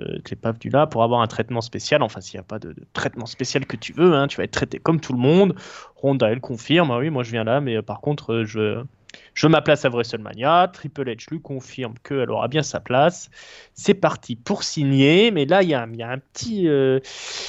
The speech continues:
un petit peu de mouvement du côté de Kurt Angle qui intrigue Ronda, euh, qui, qui va lui demander, euh, « Kurt, qu'est-ce qu'il y a ? T'as quelque chose à dire ? »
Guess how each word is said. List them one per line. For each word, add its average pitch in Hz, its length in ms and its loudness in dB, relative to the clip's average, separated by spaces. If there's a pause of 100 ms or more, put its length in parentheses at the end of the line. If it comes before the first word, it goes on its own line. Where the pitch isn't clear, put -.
(180)
un 135 60 -6
petit - 160 -4
peu 285 120 6
de 240 60 4
mouvement 214 280 4
du 180 120 2
côté 160 160 4
de 156 80 -2
Kurt - 260 0
Angle 175 360 4
qui - 180 -4
intrigue 160 340 -4
Ronda, 151 640 2
euh, 117 480 -6 (160)
qui, 127 220 -10
qui 110 180 -14
va 127 80 -2
lui 139 100 0
demander, 123 400 2
euh, « 131 160 2
Kurt, 147 480 0
qu'est-ce - 180 -6
qu'il - 80 0
y 185 40 4
a ? - 20 4
T'as - 120 -6
quelque - 160 -12
chose 185 180 0
à 98 80 2
dire ? » 185 260 2